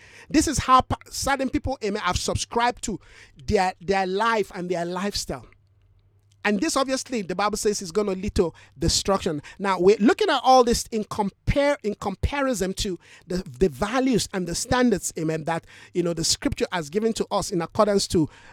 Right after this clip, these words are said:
the book of Proverbs. All right? And I've shared so much on that.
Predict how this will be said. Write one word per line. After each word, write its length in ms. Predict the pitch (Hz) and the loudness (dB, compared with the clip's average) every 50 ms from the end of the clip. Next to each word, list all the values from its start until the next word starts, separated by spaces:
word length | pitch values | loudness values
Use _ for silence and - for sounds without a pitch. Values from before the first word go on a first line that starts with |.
| - | -16
the 140 | - - - | -10 -10 -2
book 300 | 135 143 208 220 - - - | 2 2 2 2 0 -2 -2
of 240 | - 160 151 - - _ _ _ _ | -2 -2 -2 -4 -8 _ _ _ _
Proverbs. 540 | - - 208 196 170 151 123 - - - - - _ _ _ - - | 4 4 4 4 0 -2 -4 -4 -4 -6 -8 -12 _ _ _ -14 -8
All 100 | 160 160 | -6 -6
right? 140 | 175 214 - | -4 -6 -6
And 160 | - 208 208 | -6 -6 -6
I've 100 | 202 208 | -6 -6
shared 240 | - - - 302 277 | -6 -4 -4 -2 -2
so 160 | - - 277 | -2 -4 -4
much 220 | 254 233 - - - | -2 -2 -4 -4 -6
on 220 | - 185 165 165 151 | -8 -8 -8 -4 -2
that. 400 | 190 220 214 175 - - - | 0 0 0 0 -4 -8 -16